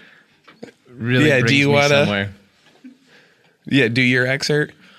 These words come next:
Speaker 1: Absolutely, yes.
Speaker 2: Is it the same?
Speaker 1: The same exact excerpt?
Speaker 2: Well, there are bu-, probably sub changes.
Speaker 1: Mm-hmm.
Speaker 2: Okay.
Speaker 1: The big green bus pulled up outside my house,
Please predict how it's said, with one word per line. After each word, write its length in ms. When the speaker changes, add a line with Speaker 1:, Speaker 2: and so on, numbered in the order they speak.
Speaker 1:
Absolutely, 720
yes. 460
Speaker 2:
Is 160
it 120
the 100
same? 400
Speaker 1:
The 140
same 220
exact 340
excerpt? 400
Speaker 2:
Well, 240
there 180
are 20
bu-, 260
probably 260
sub 300
changes. 480
Speaker 1:
Mm-hmm. 600
Speaker 2:
Okay. 280
Speaker 1:
The 80
big 300
green 380
bus 340
pulled 280
up 200
outside 560
my 220
house, 540